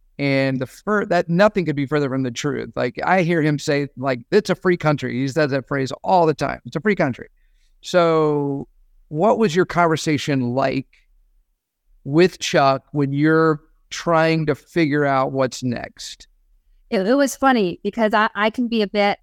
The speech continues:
Speaker 2: um, energetic and expressive. So I said, "Chuck, like, what, what should I do?" He's like, "Well, I don't know what you should do. I, I need you to tell me what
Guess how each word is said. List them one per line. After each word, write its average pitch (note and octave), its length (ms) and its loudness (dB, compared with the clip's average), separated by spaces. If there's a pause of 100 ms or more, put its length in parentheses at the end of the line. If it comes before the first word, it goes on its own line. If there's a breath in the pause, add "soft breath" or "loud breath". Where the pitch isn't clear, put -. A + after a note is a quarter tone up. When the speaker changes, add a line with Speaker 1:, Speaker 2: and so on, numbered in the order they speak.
Speaker 2:
um, F3+ 280 -4 (100)
energetic G#3 580 0 (180)
and F#3 80 -6
expressive. G#3+ 640 -4
So - 160 0
I G#3 120 2
said, G3+ 360 0
"Chuck, G#3 300 -2
like, G#3 160 -4 (140)
what, B3 260 2
what B3+ 160 -2
should B3+ 140 -2
I G#3+ 100 0
do?" G3 220 -4 (160)
He's G3 160 -8
like, F#3 120 -4
"Well, G3+ 120 0
I - 20 2
don't G#3 120 0
know A3+ 100 4
what G#3+ 100 0
you F#3+ 100 -4
should - 200 -16
do. C#3+ 100 -4
I, D#3 140 -2 (260 soft breath)
I G#3 120 2
need G3+ 260 0
you G3+ 80 -4
to G#3 80 -2
tell G3 180 2
me G3 140 2
what G3 240 4